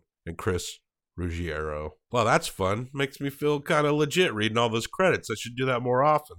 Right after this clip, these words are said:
Also, let me make a correction for something wrong you will hear in this episode. The song Surrender did not appear on the Cheap Trick album In Color. It was released as a single,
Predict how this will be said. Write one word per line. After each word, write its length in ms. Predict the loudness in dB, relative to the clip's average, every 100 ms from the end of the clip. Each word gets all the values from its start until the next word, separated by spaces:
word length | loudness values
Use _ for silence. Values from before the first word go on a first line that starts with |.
| -10 2
Also, 600 | 4 4 6 4 4 -4 _ -6
let 100 | -2
me 80 |
make 260 | 0 2 0
a 140 | -4
correction 440 | -6 -4 -4 -8 -10
for 60 | -10
something 420 | -6 -6 -4 -6
wrong 280 | -2 -2 -2
you 160 | -4 -6
will 80 | -4
hear 240 | -4 -4
in 80 | -8
this 180 | -10 -10
episode. 520 | -12 -12 -6 -4 -4 -8 _
The 80 | -2
song 320 | 2 4 4
Surrender 680 | 2 6 6 6 4 0 0 -10 _
did 140 | 0 2
not 420 | 6 6 6 2
appear 340 | -2 2 4
on 180 | 4 4
the 120 | 0
Cheap 360 | -2 -4 -4 -4
Trick 260 | -4 -2 0
album 380 | 0 0 0 -2
In 220 | -4 -4 -4
Color. 340 | -2 -2 -4 -6 _ _
It 40 | -8
was 120 | -2
released 440 | 0 2 0 0
as 100 | -2
a 60 | -2
single, 600 | 2 2 4 2 0